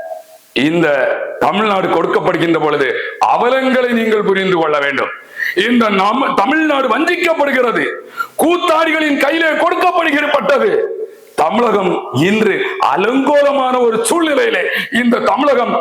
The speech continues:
தள்ளப்பட்டு இருக்கிறது என்று சொன்னால், இந்த தகுதி இல்லாத நடிகன் என்ற கூத்தாடிகளுடைய கையிலே நீங்கள் ஆட்சியை கொடுப்பதினால் அதனை நான் முதன்மையாக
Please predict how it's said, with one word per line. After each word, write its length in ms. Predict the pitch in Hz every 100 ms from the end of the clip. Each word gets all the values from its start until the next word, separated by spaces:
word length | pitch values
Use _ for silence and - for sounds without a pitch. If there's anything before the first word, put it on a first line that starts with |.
| - -
தள்ளப்பட்டு 500 | 180 311 311 285 269 254
இருக்கிறது 360 | 247 254 247 240
என்று 160 | 233 -
சொன்னால், 320 | - 208 185 - - - 220
இந்த 220 | 226 202 - 202
தகுதி 320 | 233 320 339 311
இல்லாத 320 | 262 240 214 196 - 196 - - 165
நடிகன் 440 | 170 262 330 330 302
என்ற 140 | 254 208 - - - -
கூத்தாடிகளுடைய 800 | 359 370 330 311 285 277 262 240 233
கையிலே 280 | 240 240 220 226 - 185
நீங்கள் 280 | 226 233 214 175
ஆட்சியை 360 | 254 - 254 220
கொடுப்பதினால் 580 | 208 - 170 156 143 127 - - - - -
அதனை 280 | 165 208 202 180 -
நான் 180 | 170 165
முதன்மையாக 580 | 165 220 226 202 196 175